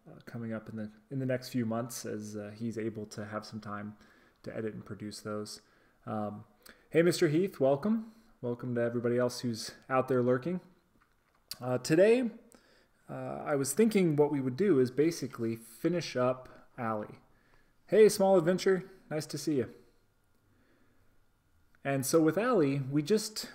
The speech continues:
we really are pretty close to being done with her on painting, painting-wise. Uh, there's some buckles that need to be done. They're just primed or base coated in black right now. Uh, the last time we were working on her, I got her boots done.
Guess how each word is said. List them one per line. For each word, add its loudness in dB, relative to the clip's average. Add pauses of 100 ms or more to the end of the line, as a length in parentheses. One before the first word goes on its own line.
(340)
we -4
really 4
are 8
pretty 2
close 2
to -8
being -2
done 0
with -4
her -6
on -2
painting, -8 (180)
painting-wise. -8 (480)
Uh, 0
there's 0
some 0
buckles 2
that 0
need -6
to -6
be -2
done. -2
They're -2
just -10
primed -6 (140)
or -10
base -6
coated -6
in -6
black -8
right -4
now. -4 (640)
Uh, -6
the -2
last 0
time -2
we 2
were 4
working 0
on 2
her, 2
I 0
got -4
her -12
boots -4
done. -2